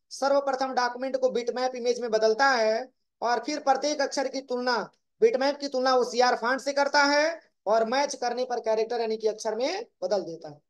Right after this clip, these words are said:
मतलब जैसे कि मान के चलिए कि जब हम इसको scan करेंगे तो जो, जो भी data वो scan करेगा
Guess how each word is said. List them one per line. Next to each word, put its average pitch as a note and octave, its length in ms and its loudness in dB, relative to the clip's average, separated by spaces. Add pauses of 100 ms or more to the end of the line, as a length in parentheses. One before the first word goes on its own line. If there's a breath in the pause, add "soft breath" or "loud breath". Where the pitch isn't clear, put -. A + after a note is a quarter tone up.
(1300)
मतलब A3+ 500 2 (300)
जैसे A3+ 260 0
कि C4 100 -6
मान C4 200 -2
के C4+ 80 -4
चलिए C4+ 180 -2
कि C4+ 80 -8
जब B3 140 0
हम B3+ 120 -2
इसको A#3+ 280 -2
scan C#4 320 -2
करेंगे A3 520 2 (440)
तो C4 260 6
जो, C4 480 2
जो G#3+ 200 4
भी D4+ 120 0
data C#4+ 260 4
वो C#4 160 2
scan C4 300 -4
करेगा G#3 380 0